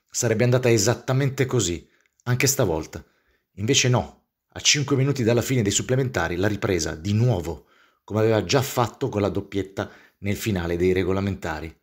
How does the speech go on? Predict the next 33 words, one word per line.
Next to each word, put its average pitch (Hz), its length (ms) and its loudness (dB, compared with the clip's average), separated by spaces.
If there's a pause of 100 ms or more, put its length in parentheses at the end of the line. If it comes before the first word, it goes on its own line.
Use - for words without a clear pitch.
(920)
Si - 240 0
è 123 80 2
procurato 143 520 2
un 123 60 0
rigore 135 320 4
al 107 140 2
centoquindicesimo 113 1200 -2 (640)
e 90 400 0
Sava 107 300 2
Sandir 95 580 0 (360)
l'ha 95 140 -4
realizzato. 92 680 -2 (680)
Poi 165 140 4
è 147 40 6
andata 131 300 2
come 123 160 0
è 123 40 4
andata 95 340 2
ed 95 100 2
è 104 60 0
giusto 98 280 -2
così, 80 360 -2 (440)
perché 101 220 -6
di 98 140 -2
treni 123 260 4
per 107 140 2
la 107 80 4
storia 90 440 -2 (280)
Kylian 101 360 0
ne 95 120 0
vedrà 98 200 2
passare 104 340 0
ancora. 82 460 -4